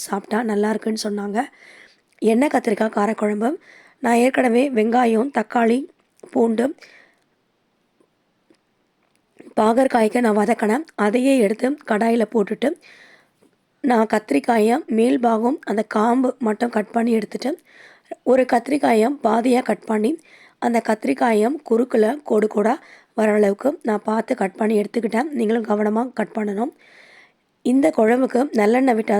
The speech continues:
தான் ருசியா இருக்கும். அதனால நல்லெண்ணெய் விட்டு தக்காளி, வெங்காயம், பூண்டையும் நான் நல்லா வதக்கிட்டேன். ஏற்கனவே நான் பாகற்காய்க்கு வதக்கின மாதிரி வதக்கி முடிச்சிட்டு, இந்த கத்திரிக்காயை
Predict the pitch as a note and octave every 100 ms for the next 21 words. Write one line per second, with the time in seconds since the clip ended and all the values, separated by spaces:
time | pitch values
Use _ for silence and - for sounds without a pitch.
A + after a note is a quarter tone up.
0 | A#3+ A#3+ G3 - A3 G#3 - B3 - -
1 | - - _ - A3 G3+ A3 D#4+ - G#3
2 | G#3+ A3+ A3 A3 G#3 C#4 G4+ - - _
3 | - A3+ - B3 A#3 A#3 G#3+ G#3+ - B3
4 | D4+ - _ _ - A#3 A#3+ G#3 B3 F4
5 | A#3+ G#3 G#3 A3+ D4 C4+ G3 A3+ - G#3+
6 | C4 - A3+ G#3+ G3+ G#3 B3+ A#3 A3 G#3+
7 | A3+ - G#3+ - G#3 G#3 G#3+ G#3+ G#3 G#3
8 | A3+ F4 _ _ - - - - - A#3+
9 | C4+ C#4 A#3 A3 - A#3+ B3+ E4 - A#3+
10 | A3 G3+ - - B3+ A#3+ G#3+ A3